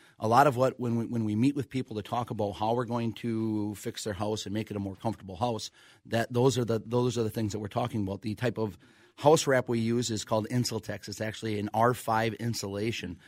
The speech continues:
and we, and we do seal up your house in a lot of different ways to make sure that it is going to be a much tighter home.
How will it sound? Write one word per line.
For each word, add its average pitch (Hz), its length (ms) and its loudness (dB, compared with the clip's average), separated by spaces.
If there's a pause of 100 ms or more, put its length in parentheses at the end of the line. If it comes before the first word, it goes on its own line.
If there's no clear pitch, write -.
(220)
and 120 160 2
we, 123 180 4
and 117 180 2
we 117 80 2
do 131 300 2
seal 131 480 2
up 120 240 -2
your 110 160 0
house 110 360 0
in 104 60 -4
a 104 60 -2
lot 104 220 2
of 107 80 -2
different 107 300 -4
ways 104 240 -2
to - 80 -10
make 107 200 0
sure 107 400 -2 (240)
that 113 100 -2
it 110 80 2
is 131 140 6
going 120 200 2
to 110 40 2
be 110 140 0
a 107 60 2
much 107 300 0
tighter 104 300 -2
home. 110 340 0